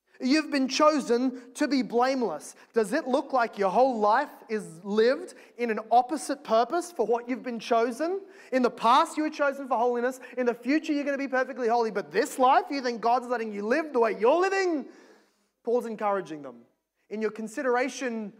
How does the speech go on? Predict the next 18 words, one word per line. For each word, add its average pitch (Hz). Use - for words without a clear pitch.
of 196
election, 202
consider 233
also 220
how 262
you 233
ought 214
then 220
to 214
live. 190
Election 208
is 190
a 175
motivation 214
for 170
holiness. 175
So 220
election, 285